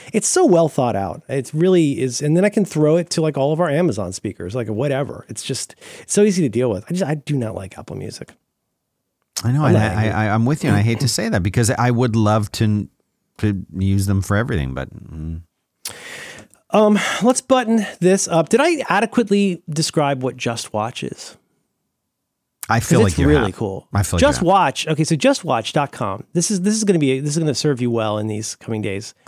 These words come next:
Speaker 1: If you, God, I hope you have good internet. Um, Just Watch is a, you get an account there, and, uh, you basically, anytime you wanna find out where you can watch something, the hardest part about this is remembering to use it. Like, before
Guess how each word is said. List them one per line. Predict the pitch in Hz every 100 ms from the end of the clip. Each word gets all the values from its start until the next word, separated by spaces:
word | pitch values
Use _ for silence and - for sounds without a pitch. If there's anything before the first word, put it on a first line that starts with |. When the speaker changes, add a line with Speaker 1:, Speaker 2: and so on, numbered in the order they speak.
| - - -
Speaker 1:
If | 160
you, | 151 135
God, | 120
I | 107
hope | 110
you | 110
have | 104
good | 117
internet. | 117 113 113 - - - - -
Um, | 170 165 147 156 _ _ -
Just | - 220
Watch | 277 233 -
is | 185 160
a, | 165 160 147 147
you | 147
get | 156
an | 175
account | 151 117 110
there, | 120 139 147
and, | 131 131 131 131 131 131 127
uh, | 135 139 135
you | 135 147 156
basically, | 127 147 165 - 175 165 170 165 165 165 - -
anytime | 151 180 190
you |
wanna | 190
find | 170 175 185
out | 214 170
where | 143 151
you | 160
can | 165 143
watch | 160 226
something, | - 113 98 131 156 - - _ _ _
the | 117
hardest | 113 220 269 -
part | 220
about | 233 240
this | 269 180
is | 123
remembering | 120 104 117 185 208 202
to |
use | 180 139 113
it. | 104 -
Like, | 127
before | 127 123 - 135 147 165